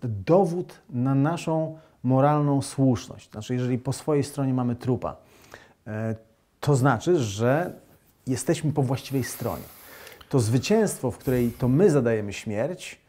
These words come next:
e, zawsze było dla Polaków niepokojące, albo może nie zawsze, nie wiem, czy było tak zawsze, ale w, w, we współczesnej kulturze, e, polskiej jest dość niepokojące. Polacy nie lubią stawać po stronie tych, którzy zadają śmierć,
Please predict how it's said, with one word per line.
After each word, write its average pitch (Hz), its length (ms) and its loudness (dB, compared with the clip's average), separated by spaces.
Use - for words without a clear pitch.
e, 127 280 -2
zawsze 151 380 -2
było 147 220 2
dla 131 140 2
Polaków 131 560 -4
niepokojące, 131 720 -2
albo 139 160 -2
może 127 220 -2
nie 123 120 2
zawsze, 117 320 -2
nie 120 100 -4
wiem, 131 120 -4
czy 110 100 -8
było 107 160 -6
tak 104 160 -6
zawsze, 104 400 -8
ale 107 160 -8
w, 104 60 -12
w, - 180 -14
we 135 140 -4
współczesnej 120 680 -2
kulturze, 120 460 2
e, 110 40 -4
polskiej 120 420 -4
jest 120 180 0
dość 120 180 -4
niepokojące. 117 680 -4
Polacy 127 340 -4
nie 127 180 4
lubią 143 360 4
stawać 110 380 -4
po - 100 -8
stronie 123 340 -4
tych, - 160 -6
którzy 117 260 -4
zadają 117 420 2
śmierć, - 640 -2